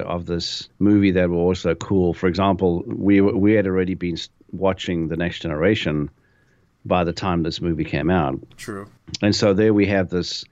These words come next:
Speaker 1: connection back to, or forward to The Next Generation, where we have Michael Dorn playing his father as the, as, uh, Kirk and, uh, Bones' lawyer. That was cool.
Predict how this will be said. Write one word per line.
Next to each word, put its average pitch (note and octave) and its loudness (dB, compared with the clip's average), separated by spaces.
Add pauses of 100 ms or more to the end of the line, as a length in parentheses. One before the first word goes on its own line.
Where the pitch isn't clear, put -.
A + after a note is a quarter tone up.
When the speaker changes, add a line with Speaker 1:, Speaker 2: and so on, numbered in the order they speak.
(320)
Speaker 1:
connection F#2+ -2
back E2 -4
to, - -10
or F2+ 0
forward F#2+ 2
to F2+ -6
The E2 -2
Next F2 -2
Generation, E2+ 0
where D#2+ -2
we E2 2
have D#2+ 0
Michael E2+ -2
Dorn D2+ 0
playing D#2 0
his C#2 -6
father D#2+ -2 (600)
as D#2+ 0
the, D2 -2
as, D#2 -2
uh, C#2+ -2
Kirk F2 0
and, D2 -2 (680)
uh, D2+ 0
Bones' D2 0
lawyer. D2 2 (500)
That F2 0
was F#2 0
cool. C#2+ -6